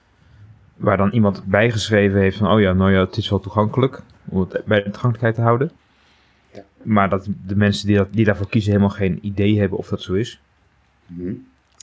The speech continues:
Speaker 1: En dan zie je het vaak misgaan dat ze gewoon het hele componentje overgenomen hebben met allerlei fouten die er al in zaten. Of wat je ook al ziet is van, eh,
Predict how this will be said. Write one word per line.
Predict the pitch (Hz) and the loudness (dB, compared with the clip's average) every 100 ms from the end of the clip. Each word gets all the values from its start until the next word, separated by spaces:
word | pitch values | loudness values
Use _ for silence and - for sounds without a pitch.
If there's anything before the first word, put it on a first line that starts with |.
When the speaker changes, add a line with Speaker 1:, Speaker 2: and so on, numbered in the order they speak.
| - | -2
Speaker 1:
En | 113 | 0
dan | 107 | 2
zie | 101 | 2
je | 101 | 0
het | - - | -2 -10
vaak | - 98 - | -2 -2 2
misgaan | 104 110 - 92 | 2 2 0 2
dat | 101 | 0
ze | - | 0
gewoon | 101 | 0
het | 95 | 2
hele | 98 98 | 2 2
componentje | 107 98 110 101 | 4 4 4 4
overgenomen | 101 92 101 104 95 | 2 2 4 4 4
hebben | 92 87 95 | 2 2 2
met | 87 | 2
allerlei | 95 95 87 | 2 2 0
fouten | - 95 95 95 | -2 -2 -4 -6
die | 90 | -4
er | |
al | 92 90 | -4 -2
in | 95 | -2
zaten. | 95 82 87 120 - _ _ _ _ _ - _ | -2 -6 -6 -10 -12 _ _ _ _ _ -20 _
Of | - | -4
wat | 104 104 | 0 0
je | |
ook | 107 | 2
al | 113 | 2
ziet | 101 104 | 2 0
is | 95 - | -4 -4
van, | 95 | -2
eh, | 92 | 0